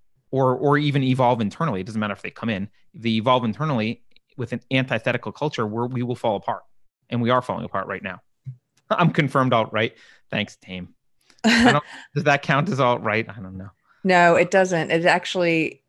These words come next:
Speaker 2: um, I forgot that it's been a while since I read The Righteous Mind, although clearly it stuck with me 'cause I referenced it a lot. And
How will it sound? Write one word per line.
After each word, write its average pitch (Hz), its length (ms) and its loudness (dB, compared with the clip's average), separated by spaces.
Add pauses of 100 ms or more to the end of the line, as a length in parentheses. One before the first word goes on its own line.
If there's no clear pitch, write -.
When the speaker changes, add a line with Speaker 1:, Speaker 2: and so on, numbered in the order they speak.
Speaker 2:
um, 156 320 4
I 233 160 4
forgot 226 480 2
that 147 260 2
it's 190 140 -4
been 208 100 0
a 190 40 2
while 175 220 6
since 170 220 -6
I 156 60 -2
read 151 160 0
The 156 80 -2
Righteous 143 320 -2
Mind, 147 240 0
although 139 260 0 (140)
clearly 156 360 0
it - 120 -4
stuck 135 260 -4
with 139 140 -2
me 135 100 -6
'cause 131 160 -12
I 131 320 -4
referenced 147 380 -6
it - 40 -16
a 123 60 -8
lot. 135 320 -2
And 135 300 -6